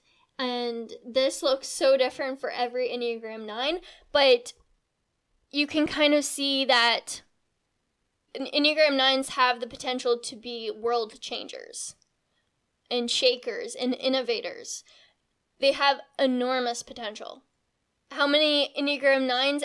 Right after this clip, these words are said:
actually, actually get there? Not many, honestly.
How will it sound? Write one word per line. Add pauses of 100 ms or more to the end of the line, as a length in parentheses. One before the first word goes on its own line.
actually, (520)
actually
get
there? (840)
Not
many, (200)
honestly.